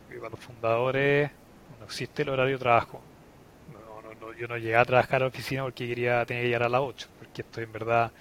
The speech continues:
feliz de llegar a las ocho porque me encanta lo que hago, estoy aprendiendo, el desafío, qué sé yo. Eh, y de, y de cierto modo tratamos nosotros por lo menos de mantener esa cultura, que tampoco hay horario de trabajo, lugar de trabajo, nos da igual.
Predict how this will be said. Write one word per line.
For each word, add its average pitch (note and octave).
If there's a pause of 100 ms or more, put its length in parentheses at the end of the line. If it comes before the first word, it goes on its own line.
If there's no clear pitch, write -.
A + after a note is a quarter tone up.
(560)
feliz D#3
de F3+
llegar E3+
a D3
las D#3+
ocho -
porque C3+
me B2+
encanta D#3+
lo C#3
que B2+
hago, C#3+
estoy B2+
aprendiendo, B2
el A2+
desafío, A#2+ (140)
qué -
sé -
yo. - (1120)
Eh, B2 (580)
y F3
de, E3
y D#3
de D3
cierto F3+
modo G3+
tratamos F#3+
nosotros F#3
por G#3
lo F#3+
menos F3+
de F#3
mantener D3
esa D#3
cultura, D3
que B2
tampoco B2
hay C#3
horario C#3+
de C3+
trabajo, C3
lugar A#2+
de B2
trabajo, B2
nos A2
da A2
igual. G#2+